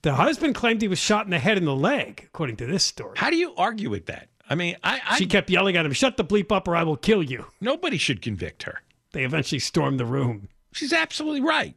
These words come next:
Speaker 2: 'cause you know he's not gonna get much of a sentence.
Speaker 1: He has not been found guilty.
Speaker 2: Ah. She knows.
Speaker 1: Oh, this is
Speaker 2: It's her
Speaker 1: ruined her
Speaker 2: daycare.
Speaker 1: life, though. Her daycare is
Speaker 2: Yeah.
Speaker 1: done.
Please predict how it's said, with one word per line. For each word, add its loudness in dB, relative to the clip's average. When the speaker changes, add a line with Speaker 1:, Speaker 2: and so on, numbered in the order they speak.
Speaker 2:
'cause -2
you 2
know 2
he's -2
not 2
gonna -4
get -2
much 0
of -8
a -6
sentence. -2
Speaker 1:
He 4
has 2
not 4
been 0
found 4
guilty. 0
Speaker 2:
Ah. -6
She 4
knows. -6
Speaker 1:
Oh, 0
this -4
is -2
Speaker 2:
It's 2
her 4
Speaker 1:
ruined 2
her 4
Speaker 2:
daycare. 0
Speaker 1:
life, 0
though. -2
Her 0
daycare 0
is -6
Speaker 2:
Yeah. 2
Speaker 1:
done. -2